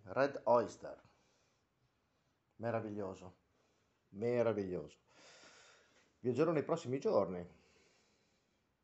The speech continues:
qui si va avanti e poi intraprenderò i cerchi che sto rimandando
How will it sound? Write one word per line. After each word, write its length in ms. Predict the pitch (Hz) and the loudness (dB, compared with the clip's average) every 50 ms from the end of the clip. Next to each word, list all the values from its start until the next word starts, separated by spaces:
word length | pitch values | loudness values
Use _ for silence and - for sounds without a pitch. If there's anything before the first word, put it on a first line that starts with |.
| _ _ _ _ _ _ _ _ _ _ _ | _ _ _ _ _ _ _ _ _ _ _
qui 120 | - 151 | -10 -6
si 120 | - 131 113 | -2 0 2
va 100 | 113 120 | 2 2
avanti 420 | 131 117 95 92 90 85 - 95 | 2 2 0 0 -4 -6 -8 -12
e 1900 | 92 - - _ _ _ _ _ _ _ _ _ _ _ _ _ _ _ _ _ _ _ _ _ _ _ _ _ _ _ _ _ _ _ _ _ _ - | -14 -14 -16 _ _ _ _ _ _ _ _ _ _ _ _ _ _ _ _ _ _ _ _ _ _ _ _ _ _ _ _ _ _ _ _ _ _ -2
poi 160 | - - 135 147 | 4 6 6 6
intraprenderò 500 | 143 143 127 104 113 117 110 107 98 110 | 6 2 0 0 0 2 2 4 2 2
i 60 | 107 | 0
cerchi 480 | - 104 98 104 107 - - 80 - - - - _ - _ _ _ _ _ _ _ _ - - - - - _ _ _ _ _ - - _ _ _ - - | 0 -2 -2 -2 -2 -4 -10 -18 -20 -20 -20 -20 _ -20 _ _ _ _ _ _ _ _ -20 -20 -20 -20 -20 _ _ _ _ _ -20 -20 _ _ _ -20 -14
che 100 | - 123 | -12 -8
sto 160 | 117 - 135 | 0 2 2
rimandando 840 | 127 123 123 127 131 131 120 113 110 110 107 107 117 131 - - | 4 4 4 2 4 6 6 6 6 4 2 2 0 0 0 -2